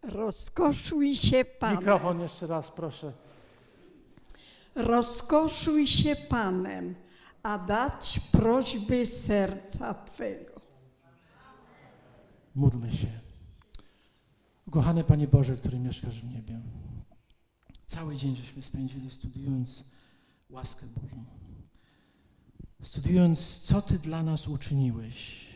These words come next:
Speaker 2: kim Ty jesteś dla nas, że jako król, stworzyciel tego wszechświata przyszedłeś na ten ziemski padł, wszedłeś w tą dziurę grzechu,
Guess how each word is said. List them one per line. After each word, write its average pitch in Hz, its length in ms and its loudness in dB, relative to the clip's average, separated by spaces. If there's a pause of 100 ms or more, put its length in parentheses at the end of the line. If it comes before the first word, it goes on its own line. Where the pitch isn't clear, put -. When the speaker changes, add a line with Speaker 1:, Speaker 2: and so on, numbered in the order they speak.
(200)
Speaker 2:
kim 196 260 10
Ty 190 160 0
jesteś 143 480 2
dla 131 240 0
nas, - 520 -4 (1200)
że - 140 8
jako 170 520 10 (400)
król, 202 460 12
stworzyciel 156 1080 4 (600)
tego 151 240 2
wszechświata 135 760 0
przyszedłeś 151 800 -2
na 139 140 2
ten 135 260 0
ziemski 156 520 0
padł, 127 480 2 (800)
wszedłeś 180 500 2
w - 80 -6
tą 143 260 4
dziurę 151 440 0
grzechu, 123 580 -4